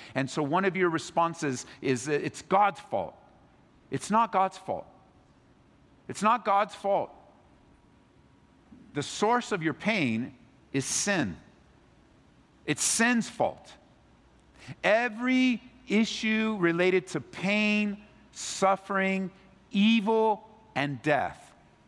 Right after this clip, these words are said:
comes from sin. And God is your rescuer, not your enemy.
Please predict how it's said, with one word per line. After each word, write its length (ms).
comes 280
from 200
sin. 320
And 160
God 240
is 140
your 140
rescuer, 720
not 280
your 100
enemy. 360